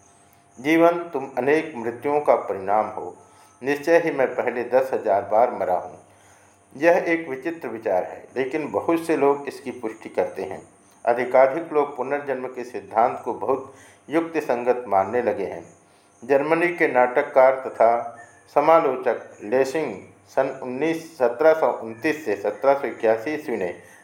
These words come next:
प्रश्न किया था, "जब तक मैं नया ज्ञान तथा नए अनुभव प्राप्त कर सकता हूँ, तब तक मैं वापस क्यों आऊँ, क्यों न आऊँ,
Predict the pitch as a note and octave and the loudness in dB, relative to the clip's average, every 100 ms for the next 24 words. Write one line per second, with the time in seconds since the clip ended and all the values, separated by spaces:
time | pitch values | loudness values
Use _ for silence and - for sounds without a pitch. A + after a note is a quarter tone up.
0 | _ C3+ C3+ D#3+ - B2 F#2+ - E2+ - | _ -2 -2 -4 -2 2 2 0 -4 -4
1 | - _ _ - B2 E3+ E3 F3 E3 C3 | -18 _ _ -6 2 4 4 -2 0 -4
2 | B2 A#2+ C#3+ C#3 A#2+ A2 A2 A#2 A2 G#2+ | 0 2 4 2 2 -2 -2 -8 -2 -2
3 | G2+ A#2+ C3 B2 A#2 A2+ A2 - - - | 0 -2 -2 -4 -8 -6 -4 2 2 0
4 | - - - - - A#2+ C3 C3+ - - | -2 -2 -2 -4 2 2 2 -6 -10 -20
5 | - - - E3 E3 E3 E3 C#3+ A2 A2 | -20 -10 0 2 2 -2 0 -2 2 2
6 | - C3+ - D3 C#3+ F#2+ F#2+ E2+ - - | 2 -4 -2 0 0 2 -2 -4 -14 -20
7 | _ _ _ _ _ - D#3+ E3 C3 - | _ _ _ _ _ 0 4 4 4 2
8 | G2+ E2 | -2 -2